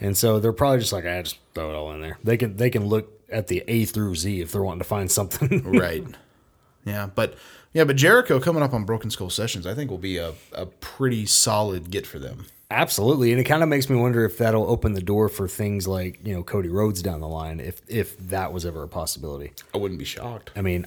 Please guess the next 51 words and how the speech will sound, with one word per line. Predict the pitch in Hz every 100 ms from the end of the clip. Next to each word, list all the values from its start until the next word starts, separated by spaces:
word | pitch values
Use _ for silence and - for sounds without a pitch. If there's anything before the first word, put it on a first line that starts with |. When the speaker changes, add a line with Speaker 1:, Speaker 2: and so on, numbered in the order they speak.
| 123
Speaker 1:
I |
would | 220 254
love | 85 160
a |
Cody | 104 - 87
Rhodes | 80 82 80
interview | 82 78 80
from | 85
Steve | - 82
Austin. | 67 65 - - - _ _ _ _ _
I |
mean, | 98 90
especially, | - 139 123
like, | 95 87
a | 101 95 85
current | - 139 104 87
day | 113 90
Cody | 87 104 90
Rhodes | 98 95 80
interview. | 98 87 67 67 -
Speaker 2:
Mm-hmm. | 107 110 104
Speaker 1:
I | 107
mean, | 92
I | 101
think | 120
that | 101 90
would | 104
be | 90 90
a | 87
hell | 104
of | 101
a | 76
jo-, | 82 90
like, | 85 80
a | 76 -
hell | 110
of | 104
a | 65 - _ _ -
interview. | 95 76 65 - _ 117
Speaker 2:
That's | 123 139 135
also, | 131 127 120 110
but | 104
that's | 117 120 -
one | 113
of | 107
those | 98 -
things | 113 107
where | 98 98 98
wouldn't | 107 104
it | 101
be | 82 98 95 95